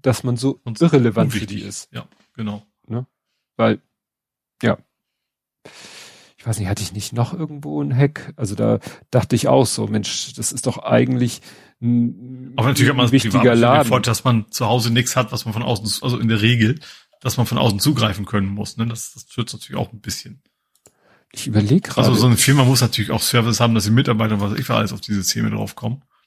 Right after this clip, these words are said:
Speaker 2: Das hast du zu Hause ja eher nicht so.
Speaker 1: Mhm. Weil
Speaker 2: Klar, du kannst die Fritzbox freischalten, aber ich hab das zum Beispiel auch nicht.
Speaker 1: Ah, ich weiß. Ich, äh, das ist, ja, das kommt gleich, weil es ist ein Übergangsthema. Und ich hab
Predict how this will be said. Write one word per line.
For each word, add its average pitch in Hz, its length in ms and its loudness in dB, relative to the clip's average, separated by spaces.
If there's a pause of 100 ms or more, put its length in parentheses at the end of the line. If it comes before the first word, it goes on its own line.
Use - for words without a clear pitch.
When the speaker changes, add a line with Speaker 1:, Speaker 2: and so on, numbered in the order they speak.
Speaker 2:
Das - 160 -20
hast - 180 -8
du 113 60 -4
zu 104 220 -2
Hause 113 240 4
ja 117 60 2
eher 113 180 2
nicht 110 160 2
so. 110 220 -4 (760)
Speaker 1:
Mhm. 101 280 -4 (560)
Weil 110 160 2
Speaker 2:
Klar, 110 120 0
du 95 100 -10
kannst - 220 -4
die 123 60 -6
Fritzbox 127 480 -4
freischalten, 120 520 2
aber 113 120 0
ich 95 60 -2
hab 117 80 -2
das 113 100 -12
zum - 160 -12
Beispiel - 240 -12
auch 110 160 -2
nicht. - 280 -6 (840)
Speaker 1:
Ah, 208 160 2 (300)
ich - 120 -10
weiß. 127 340 0 (180)
Ich, - 180 -20
äh, 117 460 -6
das 120 260 -6
ist, - 200 -8 (180)
ja, 180 180 4 (200)
das 139 140 -2
kommt 160 200 2
gleich, 143 280 4
weil 123 100 0
es 123 140 -4
ist 120 140 -8
ein 117 60 -8
Übergangsthema. 101 760 -4 (200)
Und 117 180 -20
ich - 300 -18
hab 127 200 -2